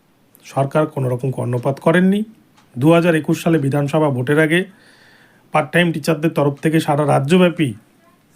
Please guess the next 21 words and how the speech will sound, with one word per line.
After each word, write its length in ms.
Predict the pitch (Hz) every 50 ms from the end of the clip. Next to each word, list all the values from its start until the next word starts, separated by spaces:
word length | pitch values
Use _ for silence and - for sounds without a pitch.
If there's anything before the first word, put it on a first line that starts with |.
| _ _ _ _ -
দুটি 260 | 120 147 151 151 170 156
সংগঠন 420 | - 156 151 151 151 156 160 156 151
তারা 180 | 147 139 139 131
কিন্তু 200 | 135 143 135 139
নবান্ন 320 | 131 123 123 127 139 139 147
অভিযান 240 | 143 135 139 147 147 143
করেছিল, 380 | 139 156 151 151 147 160 160 170 185 180 - _ _ _ _ _ _ _ - - _ -
কিন্তু 220 | - 170 160 151 170 156
সেক্ষেত্রেও 600 | - - 170 160 - 180 160 - - 202 196 196 208 208 - - _ _ - - - - - - _ -
তৎকালীন 440 | - 156 147 - - 165 160 170 170 160
শিক্ষামন্ত্রী 600 | - - 151 - - 180 180 175 170 160 - 156
পার্থ 260 | 135 - 127 127 - -
চট্টোপাধ্যায় 640 | 139 165 143 139 - 156 139 131 123 117 113 101 90 87 _ _ _ _ _ _ _ - - _ _ _ _ _ -
সেখানে 360 | - - 160 151 156 156 160 156 156 156 160 - _ _
কথা 260 | - - - - - 190
দিয়েছিলেন 380 | 185 202 196 185 190 190 190 214 233 - - -
যে 100 | 170 139
কয়েক 260 | - 143 139 143 143 -
মাসের 260 | 147 139 - 175 151
মাধ-, 300 | 135 135 139 135 131 - - 180
মধ্যেই, 440 | 151 151 143 139 139 180 175 165